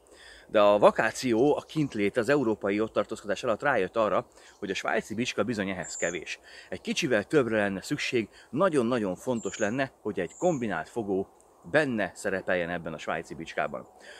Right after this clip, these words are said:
Hazaérkezve tervező asztalhoz ült, és úgy számolta, hogy durván egy hónap alatt megalkotja az általa megálmodott tökéletes eszközt. Nos, ez valójában három évébe telt az úriembernek, mire szabadalmazza-, ö, szabadalmaztatni tudta,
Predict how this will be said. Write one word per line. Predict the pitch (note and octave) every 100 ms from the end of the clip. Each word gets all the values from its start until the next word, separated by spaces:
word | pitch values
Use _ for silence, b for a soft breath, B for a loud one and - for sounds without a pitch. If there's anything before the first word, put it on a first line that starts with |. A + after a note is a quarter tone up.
| B B
Hazaérkezve | G#3+ E3 C3+ C3 A#2+ B2+ B2
tervező | E3+ C3+ A#2+ G#2
asztalhoz | A#2 - A#2 G#2 G2
ült, | C#3+ C#3
és | D#3
úgy | G3
számolta, | - A2+ C#3+ C#3+
hogy | A2+
durván | A2 F#3+ A#2+ C3
egy | D3+
hónap | A#2 G2 -
alatt | A#2+ G2 - B B -
megalkotja | E3+ C3+ A2 C#3 C#3+ - A2+
az | A#2
általa | C3 B2 A#2 G#2
megálmodott | A2+ G#2+ G2 G2 F#2+ F#2
tökéletes | A#2+ - F2 -
eszközt. | G2+ - - - - B B B B
Nos, | A#2+ B2
ez | C3
valójában | F#3 C#4+ D3+ B2
három | A2+ - C3+ G#2+ G#2
évébe | G2 G2+ F#2+
telt | F#2 G2 F#2
az | F#2
úriembernek, | G2+ G2+ F#2+ G2 A#2 A2+
mire | G#2
szabadalmazza-, | G2+ G#2+ G2 F2 F2+ F2 F#2 E2+ -
ö, | A2
szabadalmaztatni | C3+ A2+ G2 F#2+ - F2+ G2
tudta, | D#3 - B2+